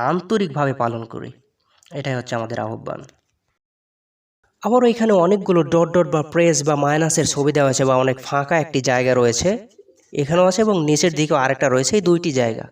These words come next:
অনেকেই বলতেছেন যে এখানে হয়তো বা কোনো গুরুত্বপূর্ণ দুইটি লিঙ্ক দেওয়া হবে, তবে আসলে আদৌ এখানে লিঙ্ক দেওয়া হবে কিনা এটা আপাতত এই কোনো জায়গায় এখনও উল্লেখ করা হয়নি পপ আপে। তবে এটা সবাই ধারণা করতেছে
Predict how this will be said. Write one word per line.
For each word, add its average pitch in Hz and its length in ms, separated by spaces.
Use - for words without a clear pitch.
অনেকেই 165 420
বলতেছেন 170 420
যে 214 180
এখানে 160 260
হয়তো 147 280
বা 139 100
কোনো 139 240
গুরুত্বপূর্ণ 202 580
দুইটি 175 280
লিঙ্ক 147 280
দেওয়া 123 180
হবে, 107 220
তবে 165 180
আসলে 214 320
আদৌ 151 280
এখানে 185 340
লিঙ্ক 151 280
দেওয়া 156 160
হবে 143 140
কিনা 160 240
এটা 151 260
আপাতত 220 380
এই 226 120
কোনো 202 260
জায়গায় 165 340
এখনও 151 280
উল্লেখ 139 240
করা 117 180
হয়নি 120 260
পপ 127 180
আপে। 113 200
তবে 170 180
এটা 175 200
সবাই 165 140
ধারণা 143 340
করতেছে 139 440